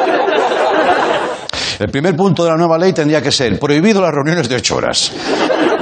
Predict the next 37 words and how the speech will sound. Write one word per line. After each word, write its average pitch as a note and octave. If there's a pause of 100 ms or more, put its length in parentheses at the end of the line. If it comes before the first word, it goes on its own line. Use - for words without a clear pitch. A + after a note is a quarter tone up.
(140)
Y -
digo A2+
yo C3
que B2+
sería, A2+
sería A2
presencial, G#2+
porque F2
si G#2
es -
por A2
Zoom C#3+
se A#2
te F#2
queman A2
las G2+
retinas. F2
O E2
sea, E2 (480)
es G2
una A#2
cosa C#3
que D3
no A#2+
se A2+
puede G2+
aguantar B2
una G#2+
hora A#2
más D3+ (220)
y G2
ya A2
computa A2+
como C3+
Gran F#2+
Hermano, G#2
¿sabes? A2